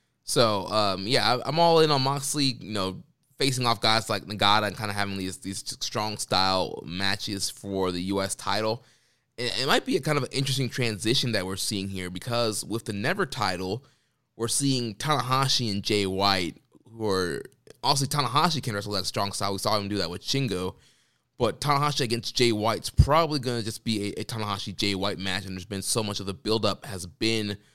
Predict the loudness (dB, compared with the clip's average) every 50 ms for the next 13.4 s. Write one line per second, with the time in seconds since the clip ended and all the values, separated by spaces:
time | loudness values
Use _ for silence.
0 | _ _ _ _ _ _ -4 -2 0 2 2 2 2 2 0 -2 -4 -6 -8 -12
1 | -16 _ _ _ _ _ _ -14 -8 -4 -4 -4 -4 -4 -4 -4 -4 -2 -4 -4
2 | -6 -10 _ -6 -4 -2 -2 0 -2 -2 -2 -4 -2 0 2 2 2 2 0 0
3 | 0 0 -2 -4 -4 -2 -2 -2 -4 -4 -4 -6 -8 -6 -6 -6 -6 -6 -8 -10
4 | -12 -12 -14 -18 _ _ _ _ _ -10 -8 -8 -8 -8 -10 -6 2 4 6 6
5 | 6 4 2 0 0 0 0 -2 -2 -2 -2 -2 -2 -6 -8 -8 -8 -8 -8 -8
6 | -6 -4 -4 -4 -4 -4 -8 -8 -6 -8 -6 -4 -4 -4 -4 -4 -6 -8 _ _
7 | _ _ _ _ _ _ _ _ _ _ -4 -2 2 2 2 4 4 4 2 2
8 | 0 -2 -2 -2 0 0 0 0 0 -2 -2 -6 -6 -4 -2 -2 -2 -2 -4 -6
9 | -6 -6 -6 -4 -4 -4 -4 -4 -4 -6 -6 -8 -10 -8 -4 -2 0 2 2 2
10 | 2 2 0 0 0 -2 -2 -4 -4 -6 -10 -12 -8 -6 -2 0 2 2 2 2
11 | -2 -4 -4 -4 -2 -2 -2 0 0 -2 -2 -4 -6 -12 _ _ _ _ _ _
12 | -8 -6 -4 -4 -4 -4 -4 -6 -6 -2 0 2 2 2 2 0 -2 -2 0 0
13 | -2 -2 0 -2 -2 -2 -2 -4